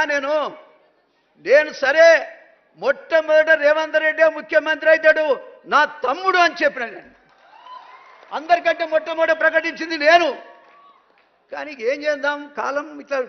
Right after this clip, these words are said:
గడిచొస్తా ఉంది. ఓకే, అయినా కూడా నాకే ఇబ్బంది ఏం లేదు, నేను అన్నీ చూసినా, అన్నీ చేసినా. ఇలా అందశ్రీ మహాకవికి మీరు పట్టం కట్టిన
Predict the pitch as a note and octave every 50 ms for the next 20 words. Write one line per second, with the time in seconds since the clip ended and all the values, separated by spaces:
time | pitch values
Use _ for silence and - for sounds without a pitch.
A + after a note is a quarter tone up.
0 | - - G#3+ G#3+ - C4+ D4+ - - D#4 C#4+ C4 B3+ B3 A#3+ A3 F#3+ - - -
1 | - _ _ _ _ _ _ _ _ _ _ - - A#3+ D#4 - - E4+ E4 D4+
2 | B3 - - - - - - G3+ A#3+ C4 C4+ C4 B3+ B3 A#3+ A#3+ A#3+ A#3 A3+ A3+
3 | A3 A3 A3 A3 G3+ F3 F3+ A3 A3 A3+ A3 A3 A3 G3 A3 B3 A#3+ A3 A3 G#3
4 | F#3 G#3 A#3 C#4+ D#4 C#4+ D4+ - - C#4+ C4+ B3+ G#3 - - - _ _ _ _
5 | _ _ _ _ _ _ _ - E3 G#3+ C4 D4 D#4+ C#4+ D4+ D#4 D#4 D4+ D#4+ D#4
6 | D4 C4+ A#3 - - - - _ _ _ _ _ _ _ _ _ - A3 C#4 C#4+
7 | C#4+ B3 A#3 C4+ D4 D#4+ E4 D#4+ - - D#4 D#4+ D#4+ D#4 D#4 C#4+ - - - -
8 | - - _ _ _ _ _ _ _ _ _ _ _ _ _ _ _ _ _ _
9 | _ _ _ _ _ D3 D3 D#3 F#3 A3 B3+ C4+ E4+ F4+ F#4+ G4 G4 F#4+ F#4+ E4
10 | D#4+ D#4 D4+ - - G3 D#3 - - - _ _ _ _ _ _ _ _ _ _
11 | E3+ C#4 - F3+ - - - C4 B3 - - F#4 F4+ E4+ D#4 D4 D4 - F4+ F4